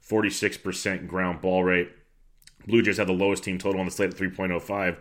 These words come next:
Lefties hit Bieber at three fifty-five, righties at two seventy-five last year. So there is some thump in that lineup with, like, a, a Rowdy Tellez. You got, uh, Grichuk, but righties. Bieber did good versus righties last year. So if you wanna go to Bieber, zero problem with it. Again, first start of the year, they didn't need a fifth starter until now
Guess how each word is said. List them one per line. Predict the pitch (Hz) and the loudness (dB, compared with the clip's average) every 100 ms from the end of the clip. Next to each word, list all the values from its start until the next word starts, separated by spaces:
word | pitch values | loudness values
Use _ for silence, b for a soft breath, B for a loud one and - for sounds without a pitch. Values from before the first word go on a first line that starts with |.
| B B B B - | B B B B 0
Lefties | 107 - 113 | 2 2 0
hit | 113 90 | 0 2
Bieber | 101 104 | 4 4
at | - | 2
three | 101 | 0
fifty-five, | 98 95 92 98 95 90 | 0 -2 -4 0 0 2
righties | 92 92 | 0 0
at | 85 | -4
two | - 95 | -6 -8
seventy-five | 92 92 90 82 95 90 87 | 0 0 0 -4 -4 -2 0
last | 90 85 | -2 -4
year. | 90 87 | -6 -4
So | - 90 80 B B B - | -2 -2 -2 B B B 0
there | 101 | 2
is | 110 | 4
some | 110 | 0
thump | 95 110 110 | 0 0 0
in | 107 | 0
that | 101 | 0
lineup | 95 101 101 92 | 2 2 2 0
with, | 85 | 0
like, | 92 92 | 0 2
a, | |
a | 90 92 | 0 2
Rowdy | 92 95 95 | 2 2 0
Tellez. | 92 87 92 95 92 b b b - | -2 2 4 4 2 b b b -6
You | 87 | 0
got, | 92 - | 0 2
uh, | 92 | 0
Grichuk, | 85 87 98 - 95 | 2 2 2 2 -4
but | 87 | -2
righties. | 87 90 92 80 | 0 2 0 -4
Bieber | 98 95 | -6 -2
did | 92 78 | -2 0
good | 90 | 0
versus | 87 82 | -2 -2
righties | 87 87 80 | -2 -2 -4
last | 85 82 - | -4 -6 -6
year. | 85 | -6
So | - 90 82 B B B B - | -2 -2 -2 B B B B -8
if | 92 | 0
you | 110 | 4
wanna | 117 | 6
go | 110 | 6
to | |
Bieber, | 92 107 98 95 - 87 | 6 6 6 2 -2 -4
zero | 90 110 | 0 2
problem | 101 107 98 92 | 2 2 2 2
with | |
it. | 90 | 2
Again, | 92 87 | 0 0
first | - 104 | -2 -4
start | - 101 | -2 0
of | 98 | 2
the | 92 | 2
year, | 92 90 | 4 2
they | 87 | 2
didn't | 90 | 0
need | 92 | 0
a | 87 | -2
fifth | - 92 | -2 -2
starter | 92 90 90 | 0 0 0
until | 82 - 82 | -2 -6 -6
now | 87 90 87 85 | -2 -2 -2 -4